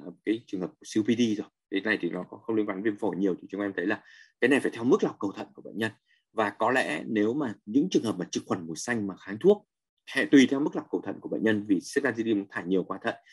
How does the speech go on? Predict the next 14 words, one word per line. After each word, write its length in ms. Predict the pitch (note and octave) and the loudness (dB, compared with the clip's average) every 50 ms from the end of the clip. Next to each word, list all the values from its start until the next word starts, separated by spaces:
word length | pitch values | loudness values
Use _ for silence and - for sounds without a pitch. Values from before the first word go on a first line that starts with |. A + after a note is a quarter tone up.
| - - - _ - | -20 -20 -20 _ 2
thì 200 | A2+ G2+ G2+ - | 2 2 4 4
có 160 | - A#2 A#2+ | 4 4 6
lẽ 260 | C3+ C#3 - - - | 6 4 4 2 -2
là 120 | D#3+ B2 F#2+ | -6 -6 -6
nếu, 480 | F#2 F#2+ F#2+ F#2+ F#2+ G#2 A#2+ E3+ - - _ _ _ | -4 -2 -2 0 2 2 2 0 0 -4 _ _ _
ờ, 260 | - F2+ D#2 B1 - - | -2 -2 -2 -2 -2 2
cái, 340 | G#2 G#2+ A2+ B2+ C3+ D3+ D3+ - | 2 4 4 4 2 0 0 0
cái, 180 | A2+ G#2+ A2 - | 0 0 0 -2
cái, 160 | A#2 A2+ A2+ | -4 -4 -4
cái, 140 | B2 A#2 A2 B2 | -4 -6 -6 -8
cái 60 | C3 - | -6 -4
trường 160 | - A2+ G2 | -4 -2 -2
hợp 220 | G#2+ F2+ - - _ | -2 -4 -6 -6 _
mà, 240 | F#2 F#2 F2+ D#2+ | -4 -4 -4 -4